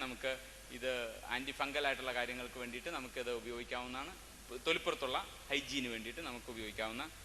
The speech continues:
ഒരു ക്രീം നമുക്ക് ഉണ്ട്. Then, ഓക്കെ, നമ്മുടെ പേഴ്സണൽ കെയർ ഐറ്റംസ് ഇവിടെ അവസാനിക്കുകയാണ്. നമ്മൾ ബിവറേജ്, ബിവറേജ് എന്ന് പറഞ്ഞാൽ ഞാൻ നേരത്തെ പറഞ്ഞു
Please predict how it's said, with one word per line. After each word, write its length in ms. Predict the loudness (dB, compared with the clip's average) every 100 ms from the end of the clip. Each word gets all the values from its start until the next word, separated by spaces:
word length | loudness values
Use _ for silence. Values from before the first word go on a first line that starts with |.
| -8 -2
ഒരു 120 | -2 -2 -4 -2
ക്രീം 240 | 0 0 -4 -6
നമുക്ക് 260 | -4 0 0 0 -4
ഉണ്ട്. 160 | -4 -6 -6 -14 -14 -6 2
Then, 160 | 2 2 -8 -12 -14 -14 -14 -14 -14 -14 -14 -14 -14 -14 -14 -14 -14 -14 -14 -16 -16 -14 -14 -14 -14 -16 -16 -16 -14 -14 -6 -2
ഓക്കെ, 120 | 0
നമ്മുടെ 180 | 2 2 2
പേഴ്സണൽ 320 | 0 0 -4 2
കെയർ 160 | 2 2
ഐറ്റംസ് 320 | 0 -4 -6 -4
ഇവിടെ 180 | -2 -2 -2 -8 -8 -6
അവസാനിക്കുകയാണ്. 640 | -2 -2 -2 -4 -6 -6 -10 -14 -10
നമ്മൾ 180 | -8 0 0 0 -2 -8 -12 -14 -14 -14 -14 -14 -14 -14 -16 -14 -14 -14 -14 -14 -14 -2
ബിവറേജ്, 440 | 2 4 4 4 0 -4 -2
ബിവറേജ് 300 | 4 4 4
എന്ന് 120 | 2 0
പറഞ്ഞാൽ 240 | 0 -2 -4 -12 -14 -14 -16 -6 0
ഞാൻ 100 | 4
നേരത്തെ 200 | 4 4 0
പറഞ്ഞു 200 | 0